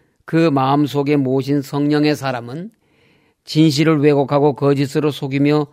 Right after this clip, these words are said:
불의한 자리에 있을 수가 없습니다. 바로는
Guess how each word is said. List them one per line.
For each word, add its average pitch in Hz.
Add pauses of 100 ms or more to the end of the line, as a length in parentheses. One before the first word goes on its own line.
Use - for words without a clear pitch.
(280)
불의한 147
자리에 135
있을 135
수가 143
없습니다. 123 (1080)
바로는 151